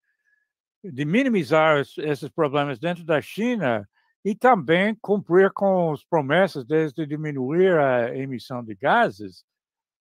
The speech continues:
ah, por X por cento, é simplesmente comprar o alumínio de lugares como o Brasil. <laughs> Porque, ah, e investir,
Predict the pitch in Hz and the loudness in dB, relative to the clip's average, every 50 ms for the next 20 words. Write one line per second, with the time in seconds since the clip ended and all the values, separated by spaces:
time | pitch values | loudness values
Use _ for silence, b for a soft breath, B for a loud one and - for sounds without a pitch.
0 | _ _ _ _ 131 120 117 107 _ 101 92 _ _ _ 123 107 - - 139 120 | _ _ _ _ -6 -6 -6 -6 _ -20 -20 _ _ _ -14 -12 -8 -10 -10 -10
1 | _ _ 120 107 - - 160 196 233 202 - _ 95 92 92 _ _ _ _ _ | _ _ -10 -10 -8 -6 -4 -4 -4 -4 -6 _ -18 -18 -18 _ _ _ _ _
2 | _ _ _ _ - 170 180 - - 185 196 202 208 226 196 156 139 160 156 165 | _ _ _ _ -2 -2 -2 0 -2 -4 -4 -4 -4 -8 -8 -6 -2 -2 -2 -2
3 | 175 - - 214 226 254 277 269 _ _ _ _ _ _ _ _ _ _ _ _ | -2 -4 -6 -6 -6 -6 -6 -10 _ _ _ _ _ _ _ _ _ _ _ _
4 | _ _ _ _ - - - _ - 277 254 - 202 180 170 180 202 233 277 311 | _ _ _ _ -20 -20 -10 _ -2 -2 0 4 4 4 6 6 6 4 4 4
5 | 262 226 247 269 277 226 170 147 147 165 196 254 285 302 285 277 262 262 269 262 | 4 2 2 2 0 -4 -6 -6 -4 -6 -6 -6 -6 -8 -10 -10 -12 -10 -10 -10
6 | 262 262 254 240 202 185 202 156 143 139 151 160 - - 170 175 208 240 285 294 | -10 -10 -10 -12 -12 -12 -4 0 0 0 0 -2 -4 -8 -10 -8 -8 -4 -2 -2
7 | 285 208 139 180 143 117 - - _ - - 185 208 _ - 202 - 220 - - | -2 0 -2 -6 -6 -6 -8 -12 _ -6 -6 -6 -6 _ -14 -14 -12 -14 -16 -16
8 | - - - - _ - - - - - - 214 202 139 131 220 B 233 B B | -18 -20 -20 -20 _ -16 -14 -10 -8 0 0 2 2 4 2 0 B -2 B B
9 | B B B B B B - 151 156 143 139 135 131 127 123 117 113 107 - 156 | B B B B B B 2 2 4 4 4 4 2 2 2 0 -2 -6 -12 -18
10 | 202 214 - 214 - _ _ _ _ _ _ _ 160 208 208 - 185 143 135 147 | -20 -20 -20 -20 -20 _ _ _ _ _ _ _ -14 -14 -10 -8 -4 -4 -2 -2
11 | 156 165 147 196 208 - - - _ 143 143 156 180 196 202 208 185 | -2 -4 -2 -4 -6 -6 -6 -10 _ -2 0 2 2 2 0 0 -4